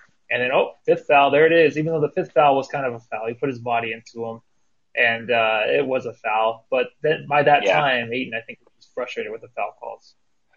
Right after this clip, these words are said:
Speaker 2: So we got a question in the chat from Nareesh. So, uh, thank you for joining us. We appreciate that.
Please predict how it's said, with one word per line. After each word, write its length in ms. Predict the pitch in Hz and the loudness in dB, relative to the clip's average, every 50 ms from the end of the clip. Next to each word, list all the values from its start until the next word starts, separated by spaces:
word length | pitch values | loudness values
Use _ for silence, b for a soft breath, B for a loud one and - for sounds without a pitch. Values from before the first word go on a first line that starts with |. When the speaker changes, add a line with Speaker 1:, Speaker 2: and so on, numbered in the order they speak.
| B B B B B B | B B B B B B
Speaker 2:
So 220 | - - 143 131 | -2 2 4 4
we 140 | 120 131 143 | 6 6 6
got 120 | 156 139 | 6 6
a 40 | 127 | 4
question 400 | - - 160 139 131 - 147 131 | 2 2 2 2 2 2 0 0
in 100 | 127 120 | 0 0
the 60 | 110 | -2
chat 440 | 95 - - 123 113 107 98 - - | -2 0 0 2 2 2 2 0 0
from 260 | - 110 107 104 101 | -2 -2 0 0 0
Nareesh. 520 | 101 104 98 104 107 104 110 - - - - | -2 -2 0 2 2 2 2 0 0 -4 -4
So, 380 | - - 110 101 95 95 92 92 | -4 -2 0 2 2 2 2 2
uh, 160 | 90 90 90 - - | 2 2 0 0 0
thank 200 | 113 113 - 113 | -2 -2 -2 -4
you 60 | 104 | -4
for 120 | - 113 | -4 -2
joining 280 | 98 92 107 101 101 101 | -2 0 0 0 0 -2
us. 140 | 104 - - | -4 -6 -4
We 100 | 101 95 | -4 -6
appreciate 600 | 87 - - 110 95 - 107 107 101 98 - - | -4 -4 -4 -4 -4 -2 0 0 0 0 0 0
that. 280 | 101 101 101 101 - | 0 2 2 0 0